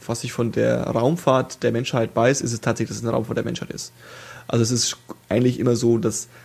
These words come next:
alle zusammenarbeiten und dass es eigentlich fast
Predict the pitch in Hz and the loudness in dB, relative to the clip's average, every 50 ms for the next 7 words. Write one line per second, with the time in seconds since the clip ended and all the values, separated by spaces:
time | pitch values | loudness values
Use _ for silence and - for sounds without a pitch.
0 | - - - - - - 120 123 127 123 120 120 120 120 110 - - _ _ - | -20 -20 -20 -6 0 2 4 6 6 6 6 6 4 4 0 -2 -10 _ _ -12
1 | - 107 113 110 110 107 - 101 113 - - - - - - - - - - 110 | -6 -2 0 0 0 0 -2 -4 -6 -6 -6 -8 -8 -12 -20 -20 -12 -6 -4 -4
2 | 110 104 104 107 110 110 92 - 78 107 110 - - 110 117 - - - | 0 0 0 0 0 -2 -4 -2 -4 -4 -4 -2 -2 -2 -2 -2 -4 -8